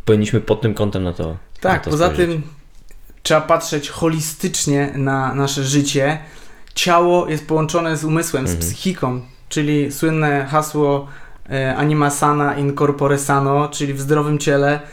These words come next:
Speaker 2: zdrowy
Speaker 1: Zdrowy
Speaker 2: duch.
Speaker 1: duch.
Speaker 2: Przykład z wczoraj. Jestem teraz zupełnie na innym etapie treningowym, ale naprawdę wstałem, czułem się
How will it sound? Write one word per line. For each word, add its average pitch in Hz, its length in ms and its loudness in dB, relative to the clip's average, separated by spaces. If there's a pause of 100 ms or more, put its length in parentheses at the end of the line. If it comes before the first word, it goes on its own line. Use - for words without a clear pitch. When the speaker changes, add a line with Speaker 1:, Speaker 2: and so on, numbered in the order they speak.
(240)
Speaker 2:
zdrowy 156 360 0
Speaker 1:
Zdrowy 175 240 4
Speaker 2:
duch. 82 60 -2
Speaker 1:
duch. 85 140 -2 (960)
Speaker 2:
Przykład 202 380 0
z - 80 -10
wczoraj. 143 380 2 (280)
Jestem 147 280 -2
teraz 156 240 -2
zupełnie 151 280 -2
na 147 120 2
innym 151 180 0
etapie 143 300 -2
treningowym, 139 500 -2
ale 139 180 0
naprawdę 147 280 0
wstałem, 151 640 -2
czułem 160 280 -2
się 156 360 0